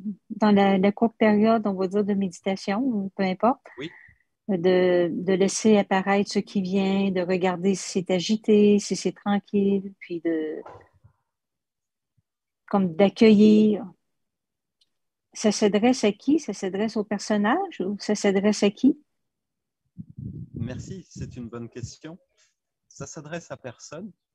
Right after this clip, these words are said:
Speaker 2: Et en même temps, si quelqu'un l'entend, euh, voilà, c'est, c'est juste une manière, euh, on va dire, c'est un prétexte qui nous permet de rentrer en matière pour pouvoir, euh,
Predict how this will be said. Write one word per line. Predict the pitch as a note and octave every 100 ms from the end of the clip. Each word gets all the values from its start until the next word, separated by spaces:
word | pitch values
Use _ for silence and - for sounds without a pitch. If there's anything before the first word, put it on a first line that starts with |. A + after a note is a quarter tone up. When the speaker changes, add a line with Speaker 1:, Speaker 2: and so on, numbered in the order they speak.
| _ _ _ _ _ _ _ _ _
Speaker 2:
Et | B2+ B2+ -
en | C3+
même | C3 A#2+
temps, | - E3 A3+ F3+ _
si | _ - - B2+
quelqu'un | C#3 - D#3
l'entend, | D3 C3+ A#2 C3+ F#3 _ _ _ _ _ _ D5 D5 _ _
euh, | A#2+ A#2 A2+ A2+ A2+ A2 A#2+ _ _
voilà, | B2+ D3 C3+ C3+ D#3
c'est, | - - B2 A#2+
c'est | - B2
juste | C3 D#3 _ C3+
une |
manière, | B2+ C3+ C#3+ D#3+ D3+ _ _ _ _ _ _ _
euh, | A2+ A2 G#2+ G#2+ G#2 _ _
on | G#2
va | A2+
dire, | C3 -
c'est | B2+ A#2+
un | A#2 A2
prétexte | - A2 - F3+ - - A#2 G2+ _ _ _ _ -
qui | A2
nous | A2+ A2+
permet | C3 A#2 B2 C#3 C#3+ C3
de | A2 G#2 G#2
rentrer | G2+ A#2+ A#2 - - B2
en | A2+
matière | G#2+ G2+ - A2+ C3+ D#3 F#3+ _ _ _ _ _ _
pour | B2+ -
pouvoir, | C3 A#2+ C#3+ D3+ C#3+ A#2+
euh, | A2